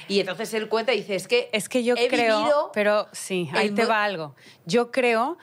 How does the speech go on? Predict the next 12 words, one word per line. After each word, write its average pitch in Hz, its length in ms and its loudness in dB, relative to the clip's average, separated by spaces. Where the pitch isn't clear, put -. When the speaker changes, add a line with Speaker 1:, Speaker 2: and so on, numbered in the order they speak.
Speaker 2:
perdón 202 260 0
que 233 80 0
te 226 80 -2
interrumpa, 190 500 0
pero 220 280 2
creo 240 220 2
que 247 340 0
como 240 360 2
él 262 420 0
ya 233 260 2
siente 233 540 -2
que, 190 320 -2